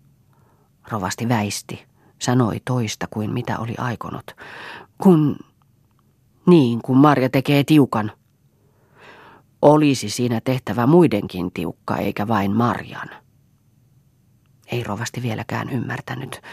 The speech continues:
sanoi vain, mitä Juha tarkoittaa. Silloin Juha melkein syöksi suustaan, että pitääkö pitäjän miesten sallia, että ne täällä semmoisia tekevät. Tarkoittaako Juha, sota siitä on nostettava?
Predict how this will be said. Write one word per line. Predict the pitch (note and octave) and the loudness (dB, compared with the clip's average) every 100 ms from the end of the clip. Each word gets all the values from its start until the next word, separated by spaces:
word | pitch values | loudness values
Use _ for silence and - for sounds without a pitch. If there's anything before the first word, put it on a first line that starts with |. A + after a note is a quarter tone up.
| - - | -12 -2
sanoi | C3 B2 A#2+ A#2 | 0 2 2 2
vain, | A#2 A2 - - - | 0 -2 -6 -10 0
mitä | C3 C3+ | 4 6
Juha | C#3 C3+ B2 | 6 2 2
tarkoittaa. | A2+ A#2 A2+ G#2 - G2+ G2+ - _ _ _ _ _ - - - | 2 0 -4 -6 -6 -6 -6 -10 _ _ _ _ _ -20 -20 -6
Silloin | - C#3+ C#3+ D3 | 2 4 6 6
Juha | E3 D#3 | 4 4
melkein | C#3+ D3 - G#2+ A2+ | 2 -2 -2 -4 -2
syöksi | D#3+ B2 - G2+ | 2 0 0 -6
suustaan, | - G2+ - - G#2+ A2 - _ - - - - | -4 -6 -8 -10 -12 -12 -18 _ -20 -18 -8 0
että | E3+ | 2
pitääkö | G3+ G3 F3 E3 | 4 4 4 4
pitäjän | D3 A3 F#3+ D#3 C3 | 2 4 4 4 4
miesten | E3 F3+ - A2+ | 6 4 2 -2
sallia, | E3 E3+ C#3+ G#2+ F#2+ - - _ _ _ - | 0 0 0 -4 -4 -6 -10 _ _ _ -2
että | C3+ C3+ | 0 4
ne | C#3 | 4
täällä | D#3+ D3 G#2+ | 4 4 2
semmoisia | - D3+ C3 G#2 - G#2+ | 0 2 4 2 -4 -4
tekevät. | - B2+ G#2 - - - _ _ _ _ _ _ _ _ _ _ _ _ _ - | -4 -4 -4 -8 -14 -20 _ _ _ _ _ _ _ _ _ _ _ _ _ -2
Tarkoittaako | E3+ - E3 - D#3+ D#3+ | 0 2 2 2 0 2
Juha, | D#3+ D#3+ D3+ - - - _ - - | 2 2 0 -2 -20 -20 _ -20 -8
sota | - D4 D4 D3+ A#2 | 4 4 6 2 2
siitä | F#3+ G3 A#2 A2 | 4 4 2 -6
on | A2 | -6
nostettava? | G#2+ - G2 - - | -8 -8 -12 -10 -10